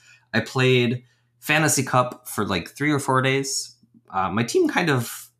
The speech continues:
uh, moved around a bit. I was trying to focus on the A-, uh, Shadow Aeslash and Tapu Fini core, which of course is amazing and great, and we love Hoff here, uh, between us two a lot. Um,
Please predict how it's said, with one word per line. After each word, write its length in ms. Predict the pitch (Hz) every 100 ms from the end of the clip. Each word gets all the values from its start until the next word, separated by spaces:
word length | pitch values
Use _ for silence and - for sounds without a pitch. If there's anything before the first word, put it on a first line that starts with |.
| _ _
uh, 460 | 92 92 85 80 80
moved 240 | 117 139
around 300 | 110 92 98
a 20 | 104
bit. 220 | 107 -
I 80 | 107
was 160 | 107
trying 240 | - 139 151
to 80 | 131
focus 360 | 117 - 104
on 120 | 101 95
the 120 | -
A-, 200 | 82 90
uh, 300 | - 85 82
Shadow 420 | - - 107 107 101
Aeslash 720 | 87 87 - 104 104 - - -
and 340 | 95 90 82
Tapu 340 | - 101 101 92
Fini 260 | 95 104
core, 280 | 101 113 110
which 180 | 87 -
of 80 | -
course 320 | - 82 -
is 100 | 87
amazing 420 | 80 85 82 85
and 120 | 82 80
great, 300 | 98 101 -
and 160 | 85 - - - -
we 80 | 104
love 260 | 104 95
Hoff 340 | - 95 95 -
here, 380 | 95 90 90 -
uh, 300 | 90 82 82
between 360 | 92 - 104
us 200 | 98 101
two 260 | - 107 98
a 40 | 95
lot. 380 | 95 104 - - - _ _ _ _
Um, 580 | 104 101 90 85 82